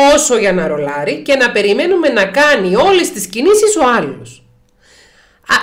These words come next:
είναι μία συνθήκη από την οποία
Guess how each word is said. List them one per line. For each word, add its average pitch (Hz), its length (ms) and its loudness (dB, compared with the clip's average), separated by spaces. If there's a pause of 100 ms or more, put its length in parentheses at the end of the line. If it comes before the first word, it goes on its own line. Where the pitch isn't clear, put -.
(140)
είναι 370 440 4
μία 262 720 0 (100)
συνθήκη 214 1040 -6
από 262 260 0
την 214 180 -2
οποία 196 240 2